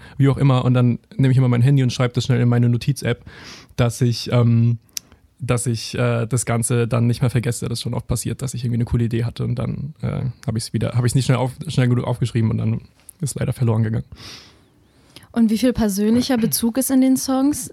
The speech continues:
Speaker 2: Also nehmen wir als Beispiel jetzt den Song, den wir zuerst gehört haben.
Speaker 1: Ziemlich viel, also ziemlich viel persönlicher Bezug. Und das war aber auch so eine kleine Reise eigentlich, weil bei diesen englischen Liedern,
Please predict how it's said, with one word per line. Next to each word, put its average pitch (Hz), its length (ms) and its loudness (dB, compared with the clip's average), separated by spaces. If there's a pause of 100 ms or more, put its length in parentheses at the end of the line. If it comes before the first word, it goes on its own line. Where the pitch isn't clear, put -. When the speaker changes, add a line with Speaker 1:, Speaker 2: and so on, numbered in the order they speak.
Speaker 2:
Also 208 200 2
nehmen 220 180 4
wir 226 80 2
als 214 140 -6
Beispiel 214 340 0
jetzt 214 240 -2
den 214 120 2
Song, 220 320 0
den 208 180 0
wir 196 180 -2
zuerst - 380 -4
gehört 202 360 -2
haben. 262 380 -2 (1040)
Speaker 1:
Ziemlich 202 360 2
viel, 120 340 2
also 135 240 0
ziemlich 180 300 0
viel 131 300 2
persönlicher 123 480 -2
Bezug. 123 380 -2
Und 127 280 0
das 147 160 -2
war 156 100 2
aber 143 160 0
auch 143 180 -2
so - 100 -2
eine 123 120 4
kleine 120 360 2
Reise 127 320 2
eigentlich, 120 400 2
weil 123 140 4
bei 117 120 2
diesen 120 220 2
englischen 131 400 2
Liedern, 120 380 2